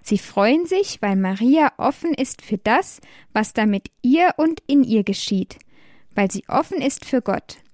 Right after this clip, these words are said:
Sie freut sich, weil Gottes Sohn geboren werden soll. Auch Maria freut sich und lobt Gott. Sie weiß,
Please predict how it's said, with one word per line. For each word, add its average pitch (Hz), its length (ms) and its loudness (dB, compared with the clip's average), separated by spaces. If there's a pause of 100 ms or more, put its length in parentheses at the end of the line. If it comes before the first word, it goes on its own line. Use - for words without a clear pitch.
(440)
Sie - 180 -2
freut 226 420 0
sich, - 440 -2
weil 196 180 0
Gottes 226 420 -2
Sohn 220 200 2
geboren 190 520 -2
werden 185 280 -2
soll. 185 300 -2 (720)
Auch 262 220 2
Maria 254 520 2
freut 196 440 -2
sich - 260 -4
und 214 200 -2
lobt 226 300 0
Gott. - 300 -6 (440)
Sie 226 240 2
weiß, 208 440 0